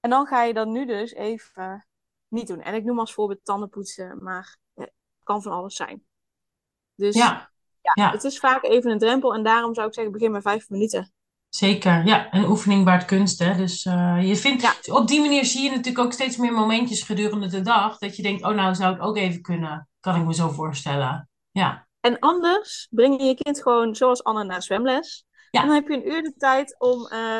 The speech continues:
Speaker 1: zo'n schema te maken hoe dat nou in elkaar zit.
Speaker 2: Inderdaad. Allemaal tijdens zwemles, eh, even aan de slag. Neem een schriftje mee en een pen en, eh,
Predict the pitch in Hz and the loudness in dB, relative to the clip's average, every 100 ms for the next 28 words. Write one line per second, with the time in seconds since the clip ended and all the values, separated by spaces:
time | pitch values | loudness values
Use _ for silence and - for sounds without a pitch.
0 | 220 233 349 285 - 196 262 294 285 269 | -6 -10 -6 -6 -4 0 0 0 2 2
1 | 269 262 247 233 240 233 233 233 220 220 | 0 -2 -2 0 -2 0 -4 -4 -6 -6
2 | 190 - - _ - 254 202 160 165 214 | -10 -10 -20 _ 0 4 6 6 4 4
3 | - - _ - 233 269 254 247 226 220 | -2 -10 _ 0 4 6 4 4 2 2
4 | 208 - 220 220 202 202 - - - _ | 0 0 0 2 2 0 -6 -10 -20 _
5 | _ 196 196 - 185 180 185 170 - 160 | _ -4 -2 -4 -4 0 0 0 -2 -2
6 | 147 208 226 226 - 254 254 247 233 226 | -2 -2 -2 0 0 -2 -4 -4 0 0
7 | 190 196 185 - 202 220 214 180 185 180 | 0 -2 -4 -2 -2 0 -2 -2 -2 0
8 | 175 175 180 | 0 0 0